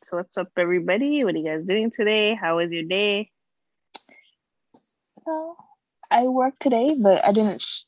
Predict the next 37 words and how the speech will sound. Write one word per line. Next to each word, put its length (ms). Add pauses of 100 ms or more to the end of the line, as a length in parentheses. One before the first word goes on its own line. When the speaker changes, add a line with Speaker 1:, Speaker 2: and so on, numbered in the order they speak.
(240)
Speaker 2:
like, 180 (800)
go 220
all 340
out 340
in, 200 (200)
at 140
work, 260
so, 360
you 60
know, 100
I'm, 280 (200)
I'm 180 (140)
feeling 220
pretty 200
good. 300 (600)
Speaker 1:
<laughs> 240
You 160
didn't 220
go 180
all 220
out 140
at 120
work? 200 (400)
Speaker 2:
I 40
didn't 220
work 180
hard, 360
so 180
I'm 120
fine. 340 (680)
Speaker 1:
That's 200
always 320
a 60
good 220
day. 360
You 100
s-, 140